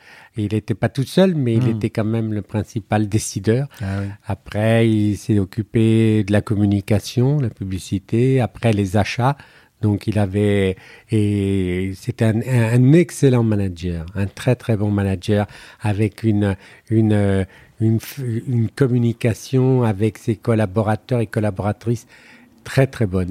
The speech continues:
Speaker 1: excellent.
Speaker 2: Mais pour, pour, pour revenir à ces valeurs, ces valeurs que vous avez qui sont, qui sont des valeurs que je partage vraiment, qui
Speaker 1: Terre à
Speaker 2: sont
Speaker 1: terre,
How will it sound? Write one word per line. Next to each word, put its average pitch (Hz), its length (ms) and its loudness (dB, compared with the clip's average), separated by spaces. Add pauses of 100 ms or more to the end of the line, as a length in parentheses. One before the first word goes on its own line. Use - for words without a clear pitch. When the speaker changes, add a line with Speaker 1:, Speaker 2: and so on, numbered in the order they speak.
Speaker 1:
excellent. 98 480 -2 (140)
Speaker 2:
Mais 127 100 -2
pour, 160 180 -8
pour, 151 360 -4
pour 156 200 2
revenir 170 340 2
à - 20 -2
ces 135 140 -2
valeurs, 131 420 0
ces 117 160 -4
valeurs 139 300 2
que - 100 -2
vous 113 240 0
avez 123 300 2
qui - 160 -8
sont, 123 440 -4 (600)
qui - 140 -14
sont 127 480 -4
des 104 100 -2
valeurs 120 320 -2
que - 80 -6
je - 80 -6
partage 135 380 0
vraiment, 156 300 2
qui 156 120 2
Speaker 1:
Terre 156 140 4
à - 20 4
Speaker 2:
sont 139 80 0
Speaker 1:
terre, 120 300 -2